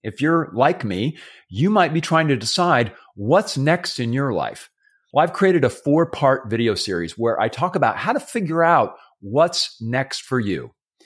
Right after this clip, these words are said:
It's free, and I put the link in the show notes below. Once I do something,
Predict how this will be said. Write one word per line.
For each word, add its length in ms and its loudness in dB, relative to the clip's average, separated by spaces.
It's 220 0
free, 340 2
and 140 4
I 80 2
put 220 0
the 100 2
link 400 0
in 220 -4
the 80 -2
show 340 -2
notes 320 -4
below. 480 -6
Once 380 0
I 160 4
do 220 2
something, 640 -6